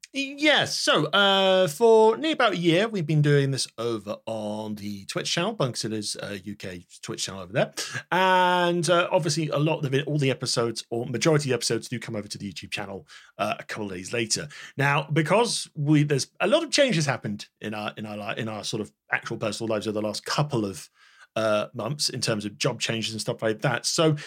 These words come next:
this is a, this is a way to kind of simplify the workload and to make sure you guys get the content quicker,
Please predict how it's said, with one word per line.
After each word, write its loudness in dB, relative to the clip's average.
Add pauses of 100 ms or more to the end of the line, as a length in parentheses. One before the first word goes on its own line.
(180)
this 2
is 0
a, 4
this 0
is 0
a 2
way 4
to -2
kind -2
of -4
simplify -2
the -2
workload -8 (300)
and -4
to -4
make -2
sure -2
you 2
guys 2
get -6
the -14
content -4 (320)
quicker, -2